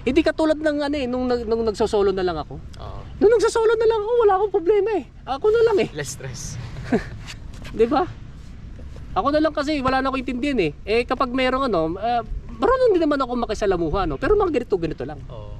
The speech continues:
Speaker 1: Mga body-body na lang, yun ang ginagawa ko ngayon. Kaya sila Eric, yan, mga kasama ko.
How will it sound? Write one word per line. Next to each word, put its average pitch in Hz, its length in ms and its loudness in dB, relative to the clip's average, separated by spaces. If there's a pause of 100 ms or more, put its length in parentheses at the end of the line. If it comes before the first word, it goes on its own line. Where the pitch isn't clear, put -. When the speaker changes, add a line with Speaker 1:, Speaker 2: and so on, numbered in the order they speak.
(140)
Speaker 1:
Mga 208 240 0
body-body 180 580 0
na 160 140 0
lang, 156 160 -4
yun 147 100 0
ang 156 140 0
ginagawa 135 500 -2
ko 135 220 -4
ngayon. 123 240 -4 (880)
Kaya 247 100 2
sila 185 240 2
Eric, 214 320 0
yan, 190 140 -2
mga 156 160 -2
kasama 170 260 -2
ko. 127 160 -10